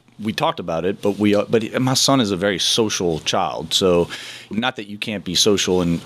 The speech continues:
and be homeschooled as well, but just to be in that social environment for him is, uh, is really important, you know, we deem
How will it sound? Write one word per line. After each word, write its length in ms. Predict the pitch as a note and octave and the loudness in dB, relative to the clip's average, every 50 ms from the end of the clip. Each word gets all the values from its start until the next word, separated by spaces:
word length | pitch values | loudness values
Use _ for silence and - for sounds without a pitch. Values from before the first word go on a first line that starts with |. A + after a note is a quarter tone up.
| - - | -6 -4
and 100 | F#2 F2+ | -2 0
be 120 | F#2+ E2 | 0 0
homeschooled 500 | D#2 G#2 G2+ F#2 - - - F2 F2 E2 | 0 0 0 0 0 0 0 2 2 2
as 100 | D#2 D#2+ | 2 2
well, 320 | E2+ F2 F#2+ F#2+ F2 E2 | 2 2 2 4 2 2
but 200 | D#2 D#2 F2+ E2 | 2 2 0 2
just 240 | D#2+ - C#3 - - - _ - | 2 2 0 -2 -4 -10 _ -4
to 120 | - A2+ | -2 -2
be 400 | F#2 E2+ F#2 G#2+ G#2 G#2 G#2 G2+ | -2 -2 -2 0 0 2 0 0
in 200 | G2+ F#2 G2+ G2 | -2 -2 -2 0
that 140 | F#2+ F2+ E2+ | 0 0 2
social 360 | - - G#2 F#2 - - F2+ | 2 2 2 2 2 0 0
environment 600 | E2+ E2 D#2+ F2 F2+ F2+ F2 F2 E2 E2 D#2 - | 2 2 2 2 2 0 0 -2 -2 -4 -6 -4
for 140 | - - F2+ | -2 -2 0
him 480 | E2 G#2+ G2 F#2+ F#2 F2 E2 E2 D#2 D#2+ - | 2 2 2 4 4 4 4 2 0 -2 -4
is, 320 | F#2 F#2 F2 F2+ E2+ E2+ | 0 0 2 2 2 2
uh, 200 | F2 E2+ E2 D#2 C2 | 2 2 2 2 2
is 180 | D#2+ F2+ F2 F2+ | 2 0 0 2
really 480 | F#2 F#2 F2+ F2 E2+ E2+ E2 E2 - - | 2 2 2 2 2 0 0 -2 -2 0
important, 600 | F#2+ F2+ E2 - A2+ G#2 F#2 B1+ D#2 E2 E2 E2+ | 0 0 0 2 0 0 0 -2 -4 -4 -4 -2
you 120 | - G2 F#2 | -2 0 0
know, 120 | F2 D#2+ | 0 0
we 140 | E2 G2+ G2+ | 0 0 -2
deem 260 | E2+ F2+ E2+ E2+ | -2 -2 -2 -2